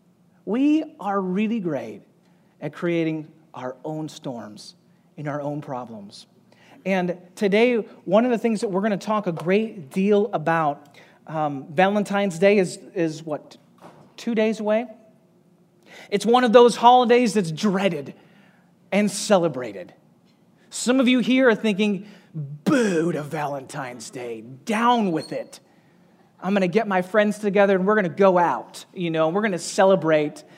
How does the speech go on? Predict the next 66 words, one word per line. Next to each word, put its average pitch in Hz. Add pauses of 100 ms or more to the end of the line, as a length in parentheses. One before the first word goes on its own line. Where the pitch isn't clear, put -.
(160)
you 175
know, 170
exactly. 170
We've 190
got 196
people 190
who 202
are -
doing 202
it 202
right 196
now. 180
They're 156
like, 160
"Yes, 156
that's 139
exactly 151
what 156
we're 147
doing." 113 (640)
Some -
people 285
are 247
going 247
out 254
with 240
their, 220
with 208
their 185
girlfriend 226
or 190
their 185
boyfriend 254
or 214
their 190
husband 202
and 190
wife, 226
or 277
if 311
you're 240
like 214
me 202
and 196
you've 185
been 180
married 190
ten 170
years, 160 (180)
you 320
don't 392
even 381
celebrate 196
Valentine's 147
Day 143
anymore. 110 (240)
You 226
just 254
don't 294
even 240
really 233
do 196
that. 180
Maybe 208
that 220
was 196